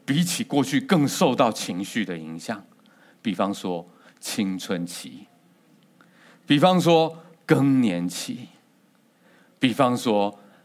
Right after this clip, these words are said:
男性的中年时期。但是刚刚三个常常会发生在同样的一个时间啦，哦。还有步入年老的时候，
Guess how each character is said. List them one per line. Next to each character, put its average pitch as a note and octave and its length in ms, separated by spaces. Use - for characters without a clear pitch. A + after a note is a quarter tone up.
男 A#2+ 200
性 B2 320
的 F#2 120
中 B2 480
年 F2+ 260
时 F2 180
期。 A2 440
但 A#2 140
是 B2 40
刚 B2 160
刚 C3+ 220
三 B2 300
个 G#2+ 100
常 A#2 160
常 G#2+ 100
会 A#2+ 80
发 A2 160
生 G#2+ 160
在 A2 80
同 F#2 240
样 G2 140
的 E2+ 80
一 E2+ 60
个 F2 80
时 E2+ 180
间 E2 220
啦， E2+ 180
哦。 A#2 160
还 - 180
有 D3+ 300
步 D3+ 100
入 C#3 300
年 A#2 380
老 G2+ 280
的 E2 120
时 D#2+ 240
候， E2 240